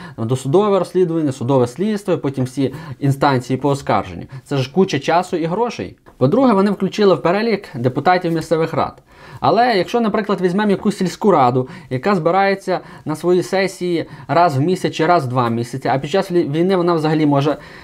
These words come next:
не збиратися. І, крім того, ці депутати, вони ніяких державних справ не вирішують,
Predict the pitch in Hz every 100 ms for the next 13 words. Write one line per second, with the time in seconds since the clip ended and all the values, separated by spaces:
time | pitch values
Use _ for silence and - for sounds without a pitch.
0 | - 139 151 139 - 117 127 151 151 139
1 | 143 143 143 139 - 147 135 185 175 131
2 | 135 180 175 190 180 156 139 139 147 139
3 | 180 165 175 185 170 160 160 170 175 175
4 | 160 147 147 160 170 160 - - - -
5 | - 175 160 131 160 160 131 120 - 147
6 | 147